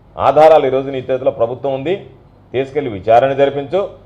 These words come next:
నువ్వు ప్రతిదానికి చెప్తున్నావు అంటే నేను సిట్ వేస్తానని చెప్పి చెప్పి ఈ సిట్ వేస్తావో, సిఐడిని వేస్తావో, సిబిఐని తీసుకొస్తావో, ఎవరిని తీసుకొచ్చి ఇదిగో ఈ కంటైనర్ టెర్మినల్లో ఈ ఇబ్బంది వచ్చింది,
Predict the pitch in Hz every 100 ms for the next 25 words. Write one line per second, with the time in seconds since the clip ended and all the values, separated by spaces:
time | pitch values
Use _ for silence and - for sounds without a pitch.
0 | _ _ _ 120 135 147 131 156 160 143
1 | 151 151 147 139 139 131 123 170 - 175
2 | 156 147 143 127 120 120 101 101 104 -
3 | 135 - 147 127 - 127 120 120 113 123
4 | 147 147 139 135 123 120 123 127 113 127
5 | 139 143 139 131 127 127 - 131 135 113
6 | - - _ - 110 170 175 156 147 -
7 | 135 160 147 123 - - - 135 160 180
8 | 143 - 139 180 180 165 147 143 139 143
9 | 151 165 135 120 147 139 123 127 117 135
10 | 139